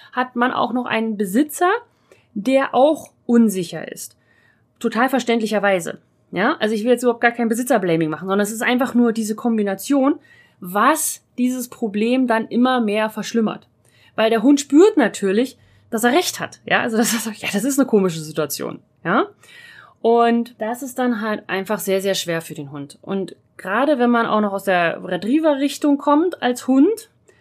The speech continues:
möchte man ja gerne, also in sich drin hat man so, "Ich muss es bringen, ich will bringen, ich, ich, ich will das unbedingt bringen." Und dann hat man aber diese Situation, dass man denkt, "Oh, ist ja aber komisch und ich will nicht bringen, weil das ist ja alles seltsam und ich,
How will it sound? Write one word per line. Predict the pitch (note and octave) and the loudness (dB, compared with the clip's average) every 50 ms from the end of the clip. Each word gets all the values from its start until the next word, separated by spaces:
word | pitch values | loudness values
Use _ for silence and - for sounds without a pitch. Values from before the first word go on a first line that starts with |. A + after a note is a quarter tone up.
| _ _ _ _ _ _ - | _ _ _ _ _ _ -4
möchte | - G#3+ A3 C4 C#4 - - D4+ | 0 2 2 2 2 2 2 2
man | C4+ C4+ C4 B3+ | 4 4 4 4
ja | B3 A#3+ A3 | 4 2 2
gerne, | G#3 A3 A3 A3+ A#3 | 0 0 -2 0 0
also | G#3+ G#3+ G#3+ A3 | -2 -2 -2 0
in | - A#3+ C4+ C#4 | 4 4 6 6
sich | B3+ C4+ A3+ - | 6 4 0 0
drin | - C#4+ D#4 C#4 | 2 2 2 4
hat | C#4 C#4+ C#4+ | 2 0 0
man | C#4 C4+ B3 | 0 0 0
so, | B3+ | 0
"Ich | A#3 A#3 B3 | 0 4 4
muss | C#4 D4+ D4 - | 4 4 2 0
es | A#3+ B3 | -6 -8
bringen, | - A3 C4+ C4+ A#3+ G3+ | -2 2 4 4 4 4
ich | G3 - G3+ | 0 0 0
will | B3+ D4 C4 | 2 2 2
bringen, | G#3+ A3+ C4 C4+ B3 A3+ | 2 2 2 2 2 0
ich, | A3+ A3 B3 | 0 -2 -4
ich, | A#3+ - - | -6 -6 -6
ich | A3+ G#3+ | -4 -4
will | C#4 | -2
das | C4 C4 A#3+ | -2 -4 -2
unbedingt | - E4 F4+ G4+ G4 F#4 E4+ E4 D4+ C#4 B3 | 0 0 0 2 2 2 2 4 2 2 2
bringen." | A3 G#3+ B3 A3+ A#3+ D4+ A4 A4+ - _ _ _ _ _ _ - _ _ _ _ _ _ _ | 0 0 2 4 4 2 2 0 -6 _ _ _ _ _ _ -20 _ _ _ _ _ _ _
Und | - B3 C4+ C4 B3 B3+ | -2 0 0 0 0 0
dann | B3+ C4 C#4 D4 D4 C#4+ B3+ | 2 2 4 4 4 2 0
hat | C4 C4 C4 | -2 -2 0
man | C4+ C4+ - | 0 -2 -2
aber | - - A#3+ B3 - | -2 -2 -2 -2 0
diese | B3+ A#3+ A#3+ | -2 -2 -4
Situation, | A3+ A#3+ A#3+ B3+ A#3+ A3+ A#3 - C#4+ D4 D4+ C#4+ B3+ | -4 -6 -4 -2 -2 -2 -2 0 0 2 2 2 2
dass | A#3 A3 G#3+ | 2 0 -2
man | A#3+ A3+ A3 | -2 -2 -2
denkt, | A3+ A#3 G#3 F3 | -2 -2 -2 -2
"Oh, | B3+ E4 E4 F4+ E4 D#4 | -2 -2 -2 -2 -4 -4
ist | D4 B3+ C#4 | -4 -4 -4
ja | D#4+ | -4
aber | D4+ E4+ - | -4 -4 -4
komisch | - F#4 F#4 F#4 G4 F4+ F4 F4+ E4+ D4+ | -2 -2 0 0 0 0 0 0 -2 -4
und | D#4+ C4+ C4+ | -4 -6 -6
ich | C4 C4 C4+ | -6 -4 -2
will | F4+ F#4 F#4+ | 0 0 2
nicht | F#4 D#4+ - - | 0 0 -2 -6
bringen, | D4 - D#4+ E4 D#4+ D4 | -6 -4 -2 -2 -2 -2
weil | D#4 - | -2 -4
das | - | -4
ist | B3+ - | -4 -6
ja | - | -6
alles | - D4 C#4+ - | -6 -6 -6 -2
seltsam | D#4+ C#4+ F4 D#4 - E4 D#4 D4+ C#4 | -2 -2 0 0 0 -2 0 0 0
und | C#4+ C#4 - | -2 -2 -4
ich, | - | -6